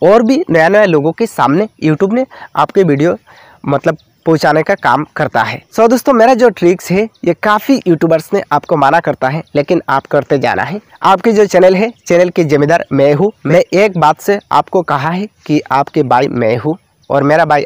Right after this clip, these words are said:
आप है, इसलिए दोस्तों मैं आपको बिल्कुल गलत रास्ता नहीं दिखाने वाला हूँ। कसम से मैं गॉड प्रॉमिस करके कह रहा हूँ कि मैं जो ट्रिक्स अप्लाई करता हूँ मेरी वीडियो पर, आप भी सेम इसी तरह ट्रिक्स अप्लाई करना है।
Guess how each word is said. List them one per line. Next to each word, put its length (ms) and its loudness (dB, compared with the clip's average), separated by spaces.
आप 240 -2
है, 180 -4
इसलिए 380 2
दोस्तों 360 0
मैं 220 0
आपको 400 -2
बिल्कुल 360 0
गलत 300 0
रास्ता 340 -2
नहीं 280 -4
दिखाने 280 -2
वाला 200 -2
हूँ। 140 -10
कसम 300 0
से 220 -6
मैं 220 0
गॉड 240 2
प्रॉमिस 360 0
करके 320 -4
कह 140 2
रहा 120 2
हूँ 140 -2
कि 180 -6
मैं 180 4
जो 240 2
ट्रिक्स 360 0
अप्लाई 260 0
करता 260 -2
हूँ 160 -2
मेरी 300 2
वीडियो 260 0
पर, 200 -2
आप 160 2
भी 160 -2
सेम 320 0
इसी 200 -4
तरह 240 -2
ट्रिक्स 340 -2
अप्लाई 260 0
करना 280 0
है। 140 -4